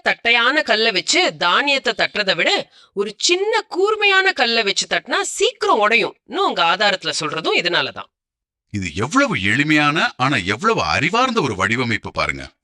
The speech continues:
Speaker 1: ஆமா, குறைந்த சக்தியில அதிக வேலையை முடிக்கிற ஒரு டெக்னிக் இது. நம்ம முன்னோர்கள் இதை திட்டமிட்டு தான் செஞ்சிருக்காங்க.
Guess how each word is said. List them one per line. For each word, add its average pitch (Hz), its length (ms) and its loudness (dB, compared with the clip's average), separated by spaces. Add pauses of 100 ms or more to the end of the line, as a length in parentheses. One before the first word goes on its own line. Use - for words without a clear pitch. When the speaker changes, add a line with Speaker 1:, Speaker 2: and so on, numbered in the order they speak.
Speaker 1:
ஆமா, 180 320 2 (640)
குறைந்த 330 480 -2 (100)
சக்தியில 226 460 0 (320)
அதிக 339 380 2
வேலையை 233 420 4
முடிக்கிற 196 360 -2 (120)
ஒரு 330 100 0
டெக்னிக் 220 460 -2
இது. 135 100 -8 (460)
நம்ம 180 180 -2
முன்னோர்கள் 330 580 2
இதை 208 220 -2
திட்டமிட்டு 269 560 -2
தான் 339 200 0
செஞ்சிருக்காங்க. 175 480 0